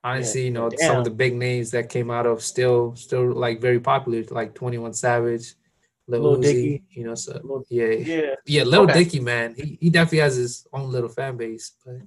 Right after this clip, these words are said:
Speaker 2: Yeah,
Speaker 1: like a
Speaker 2: yeah.
Speaker 1: mainstream fan base. But yeah, obviously
Speaker 2: And,
Speaker 1: that
Speaker 2: and
Speaker 1: class is very good.
Speaker 2: Yeah,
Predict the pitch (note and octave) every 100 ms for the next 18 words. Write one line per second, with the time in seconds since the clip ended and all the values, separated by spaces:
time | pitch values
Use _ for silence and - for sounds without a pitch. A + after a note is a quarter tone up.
0 | _ _ A#2 D#3+ C3+ A#2+ A2+ - C3 C3
1 | - A2 B2 A#2 A2 A2+ - A#2 A2+ A2+
2 | A#2 A2+ A2 C3+ A#2 A2+ C3 A#2 A2 A2+
3 | A2 A2 A2+ A#2 _ _ _ _ _ _
4 | _ A#2+ C3+ B2